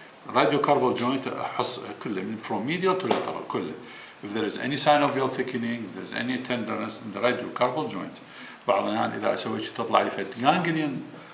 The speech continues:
يعني فد obscure cause of, uh, pain in the wrist، small ganglion ما تبين إلا بالpalmar flexion، بعض الأحيان like this، okay?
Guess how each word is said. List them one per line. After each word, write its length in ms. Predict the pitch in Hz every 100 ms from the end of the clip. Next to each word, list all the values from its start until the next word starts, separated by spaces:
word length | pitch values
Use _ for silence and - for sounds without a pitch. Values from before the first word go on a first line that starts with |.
| - - - -
يعني 260 | 107 107 104
فد 220 | 113 101 - -
obscure 460 | - - - 165 180 -
cause 260 | 139 110
of, 240 | - 117 - - - 117
uh, 40 | 107 92 - - -
pain 220 | - 170 165
in 100 | 135
the 100 | 123
wrist، 260 | 120 - - - -
small 380 | - 160 180 175
ganglion 400 | 143 127 123 127
ما 80 | 147
تبين 320 | 143 127 120
إلا 120 | 120
بالpalmar 520 | 117 - 120 107 98
flexion، 420 | - 104 90 - 110 - - - - - - 110
بعض 200 | 92 92
الأحيان 380 | 90 104 110
like 200 | 104 92
this، 200 | 92 90 -
okay? 300 | 117 170